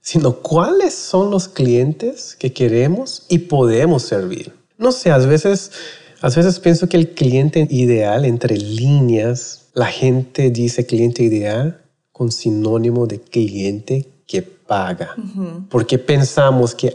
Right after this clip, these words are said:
Speaker 1: alguien que paga más valora el trabajo.
Speaker 2: Pero no siempre es así.
Speaker 1: <laughs> ¿Qué te parece mi teoría?
Speaker 2: Yo no estoy de acuerdo, porque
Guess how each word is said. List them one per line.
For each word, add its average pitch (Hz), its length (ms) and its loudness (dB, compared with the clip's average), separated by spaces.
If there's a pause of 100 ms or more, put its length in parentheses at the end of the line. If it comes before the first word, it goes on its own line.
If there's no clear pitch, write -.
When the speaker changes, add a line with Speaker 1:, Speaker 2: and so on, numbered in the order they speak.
Speaker 1:
alguien 185 520 0
que 143 160 -6
paga 117 680 -4 (360)
más 98 580 -6 (340)
valora 113 840 0 (200)
el 104 180 -8
trabajo. 95 680 -2
Speaker 2:
Pero 202 220 -4
no 185 100 -4
siempre 180 300 -6
es 165 60 -8
así. 170 300 -10 (800)
Speaker 1:
<laughs> - 880 -6
¿Qué 151 100 -2
te 151 120 -2
parece 113 320 0
mi 110 100 0
teoría? 92 380 0 (240)
Speaker 2:
Yo 226 140 -4
no 254 60 -4
estoy 269 220 -6
de 294 80 -4
acuerdo, 196 720 -4 (180)
porque 180 880 -8